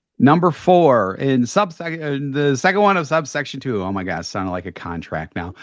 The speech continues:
Overcomes objections. So this is the content that specifically overcomes objections.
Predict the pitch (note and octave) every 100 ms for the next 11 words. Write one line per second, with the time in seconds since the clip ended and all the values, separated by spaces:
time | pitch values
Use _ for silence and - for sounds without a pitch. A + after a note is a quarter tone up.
0 | - - D#3+ G3 A3+ A#3 A3+ G3+ F#3+ F3+
1 | D#3+ - E3 C#3+ A2+ C#3+ B2+ - A2 G2
2 | F#2+ B2+ B2 A#2+ A#2 G#2+ C#3 - F#3 C#3+
3 | B2 B2 C3 B2 A#2+ G2+ - - - B2+
4 | B2 A#2+ A#2 G#2+ A#2+ G#2 G2+ F#2+ F#2+ F#2+
5 | F#2+